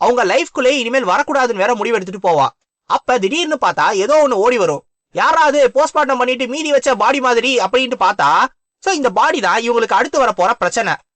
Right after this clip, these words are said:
இவனுங்களை டெட் பாடியா மாத்துற அளவுக்கு இந்த பிரச்சனை சும்மாவே விடாது. So இப்ப அந்த பிரச்சனை தான் இவனுங்களை தேடி ஓடி வருது. நம்ம உக்காருன், "மோமோச்சான்" அப்படின்னு அங்கிருந்து ஓடி வருவான்.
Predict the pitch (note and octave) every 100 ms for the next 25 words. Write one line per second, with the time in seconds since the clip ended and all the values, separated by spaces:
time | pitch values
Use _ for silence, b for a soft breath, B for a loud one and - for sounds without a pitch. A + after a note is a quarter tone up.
0 | _ _ D#3+ C#4+ D#4+ D4+ A#3 A#3 D#4 D4
1 | C4 C4 C4 C4 D4 B3 A#3 G#3 C4 A3+
2 | G3+ A#3 C4 C4 A3+ G#3 D3 D#3+ B3+ -
3 | _ - F4 E4 F#4 G#3+ G#3+ G3 C4+ C#4
4 | C4+ D4+ D#4 E4 B3+ A#3 A#3 C#4 A3+ C4+
5 | A#3+ G#3+ G#3 D3+ - _ _ _ A3 D4
6 | B3 B3 B3 D#4+ C#4+ G3+ - _ _ -
7 | E4 F4+ F4 E4+ F4 E4+ E4+ E4+ E4+ C4+
8 | C#4+ D4 B3+ C4 D4+ D#4+ C#4 C4+ B3+ G#3
9 | E3 E3